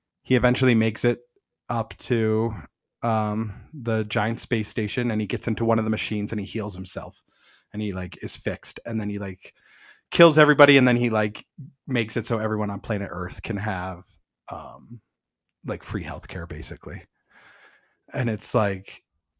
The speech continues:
ah, uh, it's just so bad because it's like, okay, so then what? Like,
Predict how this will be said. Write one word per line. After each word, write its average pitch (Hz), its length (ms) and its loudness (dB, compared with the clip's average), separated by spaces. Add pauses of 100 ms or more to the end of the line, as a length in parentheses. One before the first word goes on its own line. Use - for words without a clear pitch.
(580)
ah, 160 580 0 (320)
uh, - 100 -8 (360)
it's - 240 -6
just 175 200 0
so 151 220 2
bad 131 420 4
because 123 320 -4
it's 120 160 -6
like, 123 280 -2
okay, 220 380 6 (140)
so - 180 6
then 185 200 10
what? - 280 4 (480)
Like, 123 340 0